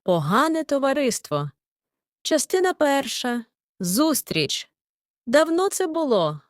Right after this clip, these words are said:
але одночасно й ніби вчора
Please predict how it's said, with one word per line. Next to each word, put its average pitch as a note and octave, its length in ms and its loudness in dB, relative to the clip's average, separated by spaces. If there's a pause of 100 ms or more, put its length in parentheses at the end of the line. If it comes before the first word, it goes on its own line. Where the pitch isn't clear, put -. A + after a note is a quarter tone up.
(160)
але G#3 240 2
одночасно G#3 840 -2
й A3+ 100 2
ніби G#3 280 0
вчора G3 600 -2